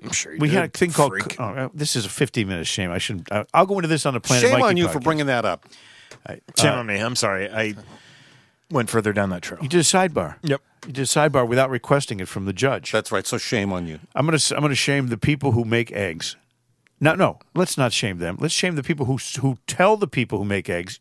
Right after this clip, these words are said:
Speaker 2: "You have to have cage-free eggs to be nice to the chickens," so that, 'cause it's cruel to have the chickens in an area that's not big enough for them to take a crap and drop an egg.
Speaker 3: Hmm.
Speaker 2: It's too, it's cruel, these chickens. You know what chickens are?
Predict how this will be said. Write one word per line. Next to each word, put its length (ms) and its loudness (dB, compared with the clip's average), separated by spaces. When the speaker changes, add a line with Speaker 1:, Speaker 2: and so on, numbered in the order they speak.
Speaker 2:
"You 100 -2
have 220 0
to 80 -2
have 240 -2
cage-free 720 0
eggs 420 -2
to 100 -2
be 140 0
nice 320 2
to 100 0
the 80 -2
chickens," 640 0
so 280 2
that, 240 0
'cause 180 6
it's 180 0
cruel 640 2
to 140 6
have 180 2
the 80 -2
chickens 400 0
in 80 2
an 120 -2
area 340 2
that's 240 -2
not 200 0
big 180 6
enough 220 2
for 120 -4
them 200 2
to 180 0
take 220 2
a 60 -6
crap 360 2
and 140 -6
drop 260 4
an 100 2
egg. 300 2
Speaker 3:
Hmm. 220 -6
Speaker 2:
It's 200 0
too, 240 4
it's 160 -2
cruel, 520 2
these 180 0
chickens. 500 -2
You 80 -2
know 80 -2
what 100 -2
chickens 360 -2
are? 200 0